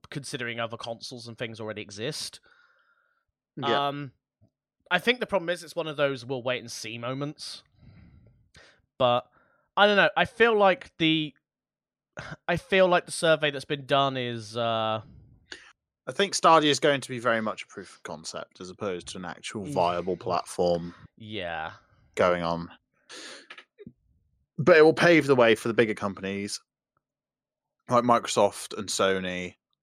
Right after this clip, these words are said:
Speaker 2: and o-, other game companies. O-, other game console companies are not available, or Nintendo, but they do their own thing anyway. <laughs> Nintendo ignore the rest of the world and just carry on doing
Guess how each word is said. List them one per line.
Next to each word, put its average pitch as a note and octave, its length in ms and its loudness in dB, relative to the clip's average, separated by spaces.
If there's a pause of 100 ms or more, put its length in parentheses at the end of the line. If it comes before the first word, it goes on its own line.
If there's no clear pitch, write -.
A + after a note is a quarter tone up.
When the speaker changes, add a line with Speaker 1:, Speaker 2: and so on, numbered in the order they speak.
(460)
Speaker 2:
and E2+ 340 -10
o-, G2 140 -4 (120)
other G#2 180 0
game F#2 260 -6
companies. F2+ 720 -10
O-, A#2 80 4
other A#2 320 0
game G#2 240 2
console G2+ 380 -4
companies G2+ 400 -4
are G2 60 2
not F#2+ 240 -2
available, F2+ 640 -2
or F2+ 180 0
Nintendo, F2+ 640 -2
but E2+ 120 0
they F#2+ 160 2
do F2+ 120 -2
their E2 200 -2
own E2 100 -6
thing E2+ 200 -4
anyway. E2+ 380 -2
<laughs> - 760 -6 (120)
Nintendo C3+ 440 4
ignore G#2 280 4
the F#2+ 80 2
rest F#2 240 2
of - 60 -14
the F2+ 80 -4
world F2+ 380 -2
and F#2 120 -16
just - 260 -6
carry G#2 360 2
on G#2 120 -2
doing G2+ 360 -2